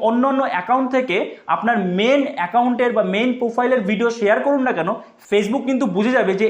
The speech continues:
এতগুলো প্রোফাইলের ব্যক্তি একজনই যে কিনা এগুলো শেয়ার করছে। তখন Facebook নিজে থেকে আপনার কোনো ভিডিওর আর রিচই দেবে না। মানে,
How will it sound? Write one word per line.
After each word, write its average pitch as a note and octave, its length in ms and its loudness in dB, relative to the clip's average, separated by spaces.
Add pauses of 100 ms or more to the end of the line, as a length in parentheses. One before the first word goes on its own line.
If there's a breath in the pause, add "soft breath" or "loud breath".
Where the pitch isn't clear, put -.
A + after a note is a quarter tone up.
এতগুলো B3+ 440 0
প্রোফাইলের B3 520 0
ব্যক্তি F#3+ 460 -2 (120)
একজনই D#3+ 540 -2 (260 loud breath)
যে G#3 140 0
কিনা B3 180 0
এগুলো A#3 220 2
শেয়ার G3 280 0
করছে। A#2+ 340 -6 (140)
তখন G#3+ 200 0
Facebook A3 460 0 (300 loud breath)
নিজে G3+ 260 0
থেকে C4 340 0
আপনার F#3 400 0
কোনো A#3 300 0
ভিডিওর F3+ 500 0
আর G3 320 0
রিচই A3 280 -2
দেবে B2 240 0
না। F#2+ 140 -8 (200)
মানে, A3 140 0